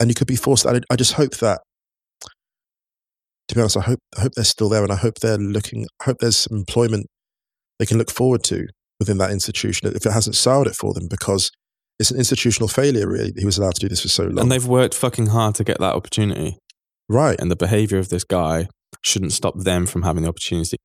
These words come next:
Speaker 2: The onus now is on Ajax and all of the administration
Speaker 1: Right.
Speaker 2: there to create a culture where
Speaker 1: Conditions.
Speaker 2: these
Speaker 1: Yeah,
Speaker 2: people feel
Speaker 1: yeah.
Speaker 2: safe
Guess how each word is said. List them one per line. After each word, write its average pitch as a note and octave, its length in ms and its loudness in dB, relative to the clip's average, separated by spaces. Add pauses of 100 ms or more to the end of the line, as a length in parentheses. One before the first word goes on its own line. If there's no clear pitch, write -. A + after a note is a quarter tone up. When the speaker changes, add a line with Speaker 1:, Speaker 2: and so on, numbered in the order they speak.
Speaker 2:
The - 80 2
onus G#2+ 320 2
now F2+ 180 2
is F2 80 0
on E2 160 0
Ajax E2+ 560 0
and F2+ 140 -2
all G#2 160 2
of G#2 60 2
the G2+ 80 2
administration F2+ 600 0
Speaker 1:
Right. G2 160 4
Speaker 2:
there D#2+ 100 -4 (680)
to F#2+ 260 4
create F#2 520 0 (920)
a G2+ 60 -2
culture - 440 0
where E2 80 4
Speaker 1:
Conditions. F#2 320 2
Speaker 2:
these A2+ 200 4
Speaker 1:
Yeah, C3+ 80 4
Speaker 2:
people G2+ 220 2
feel G2 120 4
Speaker 1:
yeah. F2 40 2
Speaker 2:
safe - 500 -2